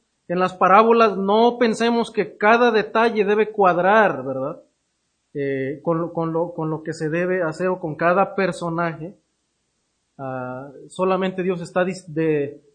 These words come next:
intentando, ¿verdad?, aclarar algunos aspectos tanto de su carácter como lo que deben de hacer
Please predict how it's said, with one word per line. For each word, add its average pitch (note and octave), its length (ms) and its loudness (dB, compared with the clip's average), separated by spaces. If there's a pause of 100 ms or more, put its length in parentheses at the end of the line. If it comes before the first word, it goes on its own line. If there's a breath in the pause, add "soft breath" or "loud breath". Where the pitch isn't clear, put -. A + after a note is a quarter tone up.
(100)
intentando, F3+ 1040 0
¿verdad?, E3 460 -4
aclarar E3 1000 0 (540)
algunos E3 420 -6
aspectos F3 640 -8
tanto E3 300 -4
de D#3 80 -2
su G#3 180 -8
carácter G#3+ 540 0
como E3 180 -6
lo D#3 160 -4
que D#3 80 -8
deben E3 240 -4
de D#3 100 -4
hacer E3+ 480 -8